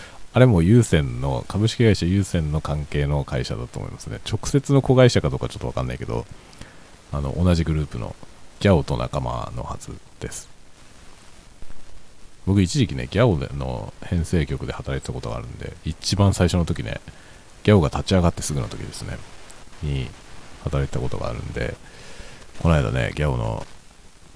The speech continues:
サービス終了の話を見て、ちょっと感慨深いものがありましたね。早すぎたよね。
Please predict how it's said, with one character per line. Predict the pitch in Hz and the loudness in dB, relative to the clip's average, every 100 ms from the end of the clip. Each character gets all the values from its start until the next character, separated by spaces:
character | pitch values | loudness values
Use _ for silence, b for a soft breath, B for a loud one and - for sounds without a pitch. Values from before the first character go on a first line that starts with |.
| - | -14
サ | - | -4
ー | 76 | -2
ビ | 67 | -2
ス | 71 | -4
終 | - 73 | -2 0
了 | 69 67 | 2 0
の | 65 | -2
話 | 69 65 - 62 | -4 -4 -4 -4
を | 58 | -4
見 | 62 | -6
て、 | - 62 60 - - - - - | -4 -4 -4 -8 -12 -20 -20 -10
ち | - | -8
ょ | |
っ | |
と | - | -6
感 | - 71 | -2 -2
慨 | 67 64 | -2 -4
深 | 64 65 | -4 -4
い | 62 | -4
も | 50 | -6
の | 50 | -8
が | |
あ | - | -8
り | |
ま | - | -8
し | - | -10
た | - | -8
ね。 | 73 87 - - - - - - - - - - - - - - - | -4 -4 -4 -18 -20 -20 -18 -20 -20 -20 -20 -20 -20 -20 -20 -20 -18
早 | - 82 104 | -6 0 0
す | - 170 | 2 0
ぎ | 98 | 0
た | - | -2
よ | - | -6
ね。 | 64 67 | -6 -8